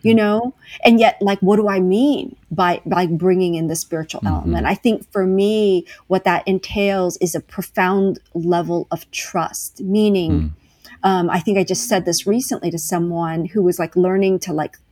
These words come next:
Speaker 1: be kinder to herself, a type two. And I'm like, "Okay, so that meanie, that, you know, type two wing one, that meanie was learned,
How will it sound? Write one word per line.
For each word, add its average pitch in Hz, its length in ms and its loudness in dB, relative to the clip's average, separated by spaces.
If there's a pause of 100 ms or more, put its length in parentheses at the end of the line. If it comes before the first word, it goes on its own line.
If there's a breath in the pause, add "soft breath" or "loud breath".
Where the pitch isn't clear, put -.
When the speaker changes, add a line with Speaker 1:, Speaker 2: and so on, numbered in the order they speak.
Speaker 1:
be 180 120 0
kinder 185 500 -2
to 165 160 -10
herself, - 340 -10
a - 60 -14
type - 280 -6 (100)
two. 202 380 -2 (520 loud breath)
And 196 140 2
I'm 190 120 2
like, 180 320 0
"Okay, 214 360 0
so 196 500 0 (100)
that 226 200 0
meanie, 214 840 4 (100)
that, 143 220 0
you 196 80 4
know, 175 80 0
type 202 260 0
two - 180 0
wing 180 280 0
one, 175 400 -2 (180 loud breath)
that - 140 0
meanie 233 380 2
was 180 180 2
learned, 175 760 -2